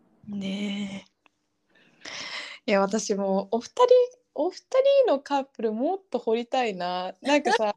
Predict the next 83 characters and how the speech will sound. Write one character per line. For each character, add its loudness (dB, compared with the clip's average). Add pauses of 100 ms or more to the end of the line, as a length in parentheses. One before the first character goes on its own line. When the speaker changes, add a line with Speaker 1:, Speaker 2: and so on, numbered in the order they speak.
(100)
Speaker 1:
<laughs> -18
Speaker 2:
プ 0
ロ 4
ポ 2
ー 2
ズ 0
の -2
時 -2
も -2
さ、 0
私 -8
覚 -2
え -4
て -6
る、 -8
そ -12
の -10
彼 2
が -12
ね、 -2 (880)
Speaker 1:
は 4
い 4
は 0
い 2
は -2
い。 -6
Speaker 2:
涙 -4
流 0
し -6
て -
く -
れ -
た。 -
Speaker 1:
め -4
ち 2
ゃ 2
く -6
ち -2
ゃ -4
泣 -6
い -6
て -14
た 0
や 0
つ -18
ね。 -8 (100)
Speaker 2:
そ -2
う。 -20 (1500)
め 2
っ -4 (160)
ち -4
ゃ -2
素 -12
敵 4
だ 4
ね。 2
そ 4
う 8
い 6
う 4
の 6
を 4
全 6
部 2
さ、 2
わ 0
ー 4
っ -8
て 2
出 2
せ 4
る 2
の 0
っ -4
て -12
す -4
ご 8
い 6
素 -10
敵 -2
だ -2
よ -4
ね。 -6